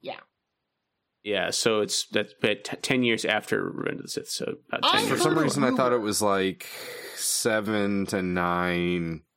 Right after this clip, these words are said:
Speaker 3: B B Y was the Obi-Wan Kenobi show.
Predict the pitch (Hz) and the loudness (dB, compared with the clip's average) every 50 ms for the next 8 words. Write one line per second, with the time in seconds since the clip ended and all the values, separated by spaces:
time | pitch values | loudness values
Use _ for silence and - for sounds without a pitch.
0 | _ _ - 80 90 87 82 87 80 78 82 80 78 78 76 71 - - - _ | _ _ -10 -4 -4 -2 -2 -2 -4 -2 -2 -2 -2 -4 -6 -6 -10 -12 -14 _
1 | _ _ _ _ _ _ _ _ _ _ _ _ _ _ _ _ _ _ _ - | _ _ _ _ _ _ _ _ _ _ _ _ _ _ _ _ _ _ _ -6
2 | 90 92 92 85 80 80 78 - - - _ _ _ _ _ _ _ _ _ _ | -2 0 0 0 0 -2 -4 -6 -8 -8 _ _ _ _ _ _ _ _ _ _
3 | _ _ _ _ _ _ _ _ _ _ _ - 95 92 90 - - 101 90 95 | _ _ _ _ _ _ _ _ _ _ _ -8 -4 -4 -2 0 -2 0 0 0
4 | 90 90 90 85 - 101 90 90 85 85 80 - 92 - - - - - | 0 0 0 -2 -2 -2 -2 0 -2 -2 -2 -2 -2 -2 -2 -4 -6 -6